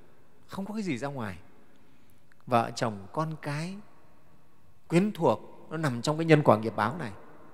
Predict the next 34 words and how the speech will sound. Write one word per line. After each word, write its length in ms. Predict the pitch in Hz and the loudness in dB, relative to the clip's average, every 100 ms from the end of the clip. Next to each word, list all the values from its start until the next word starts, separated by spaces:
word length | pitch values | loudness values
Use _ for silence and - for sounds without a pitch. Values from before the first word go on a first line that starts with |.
| - - - - - - - | -16 -16 -16 -18 -18 -18 -2
Chúng 140 | 170 | 2
ta 100 | 170 | 4
phải 100 | 143 | 6
nhìn 180 | 131 127 | 10 10
với 100 | 123 | 8
con 140 | 160 160 | 0 -2
mắt 120 | - | -2
thế 180 | 156 196 | 2 2
để 120 | 175 - | 2 0
chúng 140 | 175 | 0
ta 360 | 180 170 170 170 | 2 2 0 -4
mới 120 | 180 | -6
có 160 | - 190 - - 175 | -4 -4 -6 -14 -10
trí 160 | - 214 | -2 2
tuệ, 200 | 214 139 | 4 4
nó 80 | 170 | 2
mới 120 | 185 | -6
khai 200 | 190 185 | -2 -2
mở 220 | 180 135 110 | 0 -2 -2
ra 100 | 156 | -4
được. 180 | 151 - - - - - - - - - - - - | -6 -8 -16 -18 -18 -18 -18 -18 -18 -18 -18 -18 0
Thế 100 | 190 | 2
còn 100 | 165 | 2
chúng 180 | - 196 | 2 4
ta 160 | 180 | 4
mà 120 | 170 151 139 - - | 2 0 -4 -10 4
quên 200 | 202 208 | 6 6
mất 200 | 240 - | 4 2
con 140 | 196 | 0
mắt 140 | 202 208 - - - - | 0 -4 -8 -16 -18 -8
trí 120 | - | -2
tuệ 260 | 220 165 131 | 4 4 4
này 260 | 131 123 139 | -2 -4 -4
thì 220 | 143 117 | -4 -4